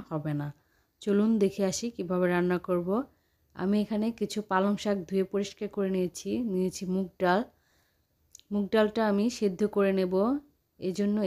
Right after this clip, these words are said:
একটি পাত্রে চুলায় পানি দিয়ে বসিয়ে দিয়েছি সেদ্ধ করার জন্য। অপেক্ষা করব মুগ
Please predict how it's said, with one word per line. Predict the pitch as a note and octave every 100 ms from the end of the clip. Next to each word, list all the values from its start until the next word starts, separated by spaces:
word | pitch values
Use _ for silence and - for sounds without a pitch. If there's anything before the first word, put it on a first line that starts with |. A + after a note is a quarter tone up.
| F3+
একটি | - G#3 A#3 D4+ - _ _ _ _
পাত্রে | F#3+ F#3+ - F#3+ F#3+ C4 C#4
চুলায় | G3+ F#3+ F#3+ A#3+ D4+ - _ _ _ _
পানি | F#3+ F#3+ G3 F3+
দিয়ে | G3+ F#3+ G#3 - _ _ _
বসিয়ে | F#3 F#3+ - G3+ F#3+
দিয়েছি | F#3 F#3 F3 - G3+ B3
সেদ্ধ | - F#3 F3 F#3+
করার | F#3+ F#3 F#3 E3+
জন্য। | F3+ F3 F3 G#3 D#4 - _ _ _ _ _ _ _ _
অপেক্ষা | F#3 F#3 G#3+ -
করব | G#3 G#3 F#3+ F#3+ A3 D#4
মুগ | A#3+ G3+